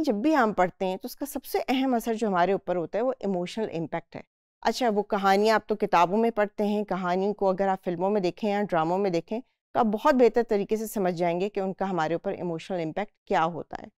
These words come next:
So, ये हमें कनेक्ट करता है हमारे एक्सपीरियंसेस को उस कैरेक्टर और कहानी के साथ जोड़ने में, इसी को हम कहते हैं इमोशनल कनेक्शन। आ, जब हम ये देखते हैं कि किरदार जो है वो मुख्तलिफ़ किस्म की डिफ़िकल्टी से गुजर रहा है, खौफ से गुजर रहा है,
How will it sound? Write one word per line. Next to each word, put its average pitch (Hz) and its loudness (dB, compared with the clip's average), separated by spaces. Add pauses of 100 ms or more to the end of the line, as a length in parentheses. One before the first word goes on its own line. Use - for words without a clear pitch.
(360)
So, 311 4
ये 320 8
हमें 294 4
कनेक्ट 262 2
करता 214 2
है 220 6
हमारे 202 4
एक्सपीरियंसेस 190 0
को 240 -2
उस - -6
कैरेक्टर 180 0
और 190 2
कहानी 165 -4
के 170 -8
साथ 190 -6
जोड़ने 165 -4
में, 156 -10 (220)
इसी - -2
को 202 -2
हम 160 0
कहते 143 -6
हैं 180 -8
इमोशनल 165 -2
कनेक्शन। - -10 (500)
आ, 208 8
जब 220 2
हम 254 4
ये 247 2
देखते 208 2
हैं 214 0 (220)
कि 220 -2
किरदार 208 6
जो 214 2
है 196 6
वो 196 2
मुख्तलिफ़ 196 -2
किस्म 190 -6
की 175 -4
डिफ़िकल्टी 175 -4
से 240 -2
गुजर 185 2
रहा 185 4
है, 170 4
खौफ 190 0
से 202 -2
गुजर 175 0
रहा 180 2
है, 175 0